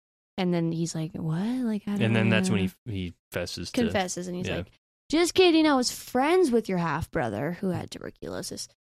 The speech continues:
Speaker 1: So was the motive behind, like, wanting to know Daniel because he was, had money?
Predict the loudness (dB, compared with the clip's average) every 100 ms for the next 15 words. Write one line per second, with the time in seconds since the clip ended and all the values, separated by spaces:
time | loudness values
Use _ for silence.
0 | _ _ -2 0 2 2 2 4 4 4
1 | 4 2 0 -4 -4 -2 -2 -2 -4 -6
2 | -6 -4 -4 -4 -4 -2 -2 -2 -2 -2
3 | -2 -2 -2 -4 -6 -6 -4 -4 -4 -4
4 | -4 -2 -2 -2